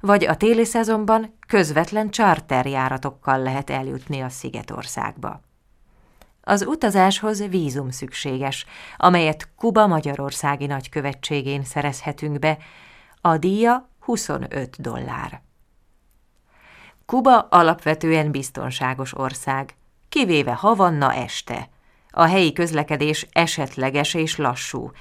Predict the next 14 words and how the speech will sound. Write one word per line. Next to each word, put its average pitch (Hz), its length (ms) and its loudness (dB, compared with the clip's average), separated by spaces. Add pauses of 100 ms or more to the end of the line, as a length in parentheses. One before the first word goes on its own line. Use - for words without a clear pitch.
(140)
ezért 151 540 -4
célszerű 220 540 -2 (100)
autót 117 560 -4
bérelni. 117 580 -8 (1400)
Jellemző 208 600 4
helyi 180 360 2
étel 156 480 2
a 156 300 4
lomo 202 400 2
ahumado 139 720 0
nevű 147 380 -2
fűszeres 160 760 -2
füstölt 131 560 -6
sonka 127 560 -4